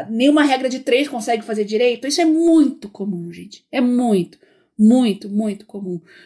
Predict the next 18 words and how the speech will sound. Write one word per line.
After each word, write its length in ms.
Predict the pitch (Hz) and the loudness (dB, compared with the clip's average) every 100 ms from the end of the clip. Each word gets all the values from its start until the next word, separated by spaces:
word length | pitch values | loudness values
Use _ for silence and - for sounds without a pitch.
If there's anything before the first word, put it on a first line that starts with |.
| _ | _
Como 180 | 226 247 | 2 2
é 60 | |
que 60 | 294 | 2
você 120 | 294 | 0
vai 140 | 311 | -2
pensar, 420 | 277 269 - - - | -4 -6 -4 -4 -4
por 80 | 247 | -4
exemplo, 280 | 240 240 | -6 -8
em 40 | 247 | -8
mudar 380 | 233 208 220 247 | -6 0 2 2
de 120 | 247 | -2
vida, 380 | 220 220 254 254 - | -6 -4 -4 -8 -8
fazer 200 | 226 240 | -8 -8
um 80 | |
curso 220 | 240 254 - | -8 -10 -8
superior, 460 | - 240 226 247 | 0 4 6 4
se 180 | 269 - | 2 -2
o 140 | 285 | -4